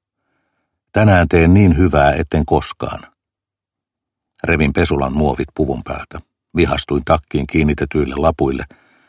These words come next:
kunnes Leksa työnsi minut lempeästi sivuun. Se näytti minulle fiskarssia ja leikkasi niillä ilmaa ennen kuin saksi takin vapaaksi. Riuhtaisin muumisolmiota, mutta eipä naru totellut.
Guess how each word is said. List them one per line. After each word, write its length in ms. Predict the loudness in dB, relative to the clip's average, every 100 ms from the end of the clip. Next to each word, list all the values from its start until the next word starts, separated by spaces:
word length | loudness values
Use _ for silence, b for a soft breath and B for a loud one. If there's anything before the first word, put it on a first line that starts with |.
| b 0
kunnes 260 | 0 2
Leksa 280 | 0 2 0
työnsi 240 | 0 -2 -2
minut 220 | -4 -2
lempeästi 440 | -2 -2 -6 -6
sivuun. 440 | -10 -6 -6 -8 -20 _ _ _ _ _ _ _ _ _ _ -4
Se 120 | 0
näytti 280 | 0 0 0
minulle 260 | 0 0
fiskarssia 800 | 0 0 0 -2 -4 -4 -4 -6 -6 _ _ _ -2
ja 80 |
leikkasi 380 | 0 0 -2 -4
niillä 240 | -2 0 0
ilmaa 480 | 2 2 2 0
ennen 200 | 0 -2 -2
kuin 160 | -4
saksi 320 | -2 -4 -2
takin 340 | -2 -2 -4 -6
vapaaksi. 540 | -10 -10 -12 -12 -16 -16 _ _ _ _ _ _ _ _ _ _ _ _ _ _ _ _ _ _ _ _ _ _ _
Riuhtaisin 520 | 4 4 4 0 4
muumisolmiota, 840 | 6 6 6 4 4 4 4 2 -2 -4 -4
mutta 200 | -2 0
eipä 240 | 0 2
naru 260 | 2 2 0
totellut. 440 | -4 -4 -6 -8